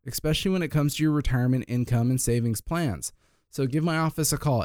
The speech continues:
eight oh five, five hundred, seven zero three five. As I mentioned earlier,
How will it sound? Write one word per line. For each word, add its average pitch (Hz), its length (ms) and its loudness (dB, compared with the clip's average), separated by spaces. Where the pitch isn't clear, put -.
eight 127 160 2
oh 131 80 4
five, 135 500 0
five 117 300 -2
hundred, 127 420 0
seven 123 300 0
zero 123 240 2
three 117 220 0
five. 131 500 0
As 131 220 0
I 123 80 2
mentioned 123 420 2
earlier, 139 580 0